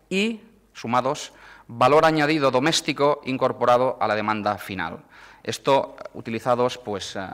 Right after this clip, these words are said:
fuentes del, del, del Fondo Moneta-, Monetario Internacional. Y, finalmente, los elementos habilitadores.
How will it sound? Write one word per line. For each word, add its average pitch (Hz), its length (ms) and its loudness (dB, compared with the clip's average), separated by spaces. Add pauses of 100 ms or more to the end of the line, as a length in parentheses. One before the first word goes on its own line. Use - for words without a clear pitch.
(120)
fuentes 123 680 -6
del, 101 560 -6 (320)
del, 101 800 -10 (160)
del 98 360 -14
Fondo 117 240 -6
Moneta-, 101 320 -6
Monetario 104 360 -8
Internacional. 90 600 -14 (800)
Y, 139 80 -8
finalmente, 170 760 2 (920)
los 127 220 -2
elementos 147 400 -2
habilitadores. 123 680 0